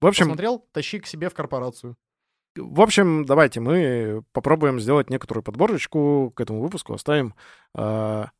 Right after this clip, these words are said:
Speaker 1: название книжек, может быть, ссылочки на какие-нибудь сервисы.
Speaker 2: Сергей Жикин, ответственный за т-, за подбор очка.
Speaker 1: Хорошо.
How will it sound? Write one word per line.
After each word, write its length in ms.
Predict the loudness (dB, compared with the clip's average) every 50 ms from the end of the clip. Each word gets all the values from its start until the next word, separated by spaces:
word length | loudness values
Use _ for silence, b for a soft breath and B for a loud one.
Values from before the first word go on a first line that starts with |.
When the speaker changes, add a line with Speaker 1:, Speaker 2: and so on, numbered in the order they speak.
| _ _
Speaker 1:
название 420 | -10 -8 -4 -4 -4 -2 -2 -4 -6
книжек, 460 | -4 -4 -2 -2 0 -2 -4 -6 -8
может 280 | -8 -6 -6 -6 -8
быть, 180 | -8 -10 -10 -8
ссылочки 400 | -4 -2 -2 -2 -2 -4 -8 -10
на 80 | -12 -14
какие-нибудь 400 | -14 -12 -10 -8 -6 -6 -8 -4
сервисы. 540 | 0 2 4 4 4 2 0 -2 -4 -6 b b b b b b b
Speaker 2:
Сергей 460 | -16 -14 -14 -12 -12 -10 -8 -8 -8 -8
Жикин, 380 | -10 -12 -12 -12 -14 -18 -18 -18
ответственный 540 | -20 -18 -16 -16 -16 -14 -14 -14 -14 -14 -14
за 100 | -16 -18
т-, 80 | -20 _ _ -20 -18
за 140 | -16 -16 -16
подбор 400 | -16 -18 -20 -16 -18 -18 -18 _
очка. 360 | -20 -20 -20 -20 _ -20 -20 _ B B B B B B B B _ _ -16
Speaker 1:
Хорошо. 360 | -14 -12 -12 -12 -12 -14